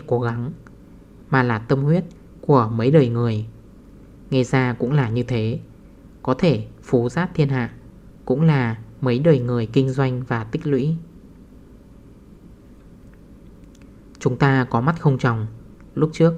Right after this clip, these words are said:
có nhiều mạo phạm, còn xin Đông gia giáng tội trách phạt." Tống Phúc nói chuyện, đồng thời lay động vạt áo muốn quỳ xuống.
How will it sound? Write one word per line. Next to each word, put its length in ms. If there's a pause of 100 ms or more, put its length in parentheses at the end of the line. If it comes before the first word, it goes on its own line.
có 200
nhiều 200
mạo 180
phạm, 240 (640)
còn 200
xin 280
Đông 160
gia 340 (240)
giáng 280
tội 200
trách 180
phạt." 200 (1080)
Tống 180
Phúc 200
nói 180
chuyện, 220 (440)
đồng 240
thời 420
lay 200
động 180
vạt 160
áo 400
muốn 240
quỳ 220
xuống. 340